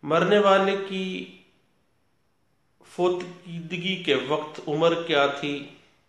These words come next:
ज़रिया आमदन क्या था, माहाना तनख्वाह अगर है तो वो कितनी है, और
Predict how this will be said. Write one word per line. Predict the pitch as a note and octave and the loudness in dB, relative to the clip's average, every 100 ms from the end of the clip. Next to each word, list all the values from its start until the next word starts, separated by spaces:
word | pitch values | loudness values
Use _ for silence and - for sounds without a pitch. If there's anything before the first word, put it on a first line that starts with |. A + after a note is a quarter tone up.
| _ _ _ _ _ _ _ _ _ - | _ _ _ _ _ _ _ _ _ -8
ज़रिया | B2+ D#3 E3+ D#3 C3+ C3+ | -2 0 2 4 6 6
आमदन | D3+ D3+ E3 E3 | 4 4 2 2
क्या | D3+ C3+ | 2 4
था, | C3+ - C3 B2+ | 4 0 0 2
माहाना | B2 A#2+ C3 C#3 C#3 | 0 -2 -4 -2 -4
तनख्वाह | C3+ A#2 G#2+ - C3+ C3 | -4 -8 -10 -6 -2 0
अगर | B2 B2 B2 | -2 -4 -8
है | A2+ A#2 A2+ | -8 -8 -8
तो | - | -12
वो | A#2 C3+ | -12 -12
कितनी | - - - D3+ | -12 -16 -10 -10
है, | D3 A#2+ A#2+ - _ _ _ _ _ _ _ _ _ _ _ _ _ _ _ _ _ _ _ _ - | -8 -10 -12 -16 _ _ _ _ _ _ _ _ _ _ _ _ _ _ _ _ _ _ _ _ -2
और | D#3 D#3 - - | 0 0 -4 -12